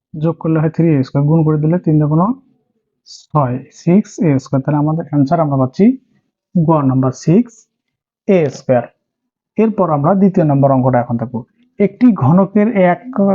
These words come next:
ধারের দৈর্ঘ্য দুই মিটার, ঘনকটির তলগুলোর ক্ষেত্রফল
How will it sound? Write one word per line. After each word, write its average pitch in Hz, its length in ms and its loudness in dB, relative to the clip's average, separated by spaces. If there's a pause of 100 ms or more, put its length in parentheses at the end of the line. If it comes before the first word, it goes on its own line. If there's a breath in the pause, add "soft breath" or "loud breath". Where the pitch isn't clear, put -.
(220)
ধারের 156 400 0
দৈর্ঘ্য 156 260 2
দুই 180 240 4
মিটার, 156 380 2 (360 soft breath)
ঘনকটির 185 680 -2 (520)
তলগুলোর 214 580 0
ক্ষেত্রফল 165 680 0